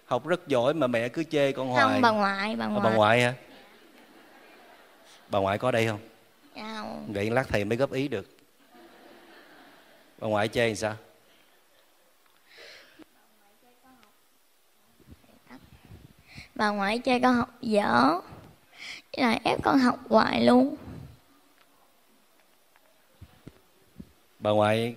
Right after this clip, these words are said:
Speaker 1: con đang ở chung với bà ngoại hả?
Speaker 2: Dạ không, ở chung với mẹ.
Speaker 1: Tức là đang ở chung với mẹ, không có ở chung bà ngoại.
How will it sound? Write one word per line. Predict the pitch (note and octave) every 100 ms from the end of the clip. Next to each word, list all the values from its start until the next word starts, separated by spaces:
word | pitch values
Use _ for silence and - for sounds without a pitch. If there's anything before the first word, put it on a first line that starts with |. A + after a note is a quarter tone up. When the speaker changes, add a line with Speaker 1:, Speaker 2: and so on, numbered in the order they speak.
| -
Speaker 1:
con | A#2+
đang | A#2
ở | B2
chung | C3 B2
với | B2
bà |
ngoại | G2 G2 G#2
hả? | G#2+ G2 _ _ _ _ _ _ _ _ _ _
Speaker 2:
Dạ | G#3+ B3
không, | A#3 A3
ở | A#3+
chung | B3
với | C4+ B3+
mẹ. | G#3+ G3 G3+ _ - _ _ _ _ _ _ _ _ _ _ _ _ _ _ _ _ _ _ _ _ _ _ - - - - -
Speaker 1:
Tức | B2
là | A2
đang | A2+ A#2
ở | A#2
chung | A2+ A#2+ A2+
với | B2
mẹ, | A2+ F#2+ G2+ G2 - - - - - - - _ _ - D2 D#2 D2+ - -
không | - A#2+ A#2+
có | A#2
ở | B2
chung | B2 A2+
bà | G2
ngoại. | G2 F#2+ G#2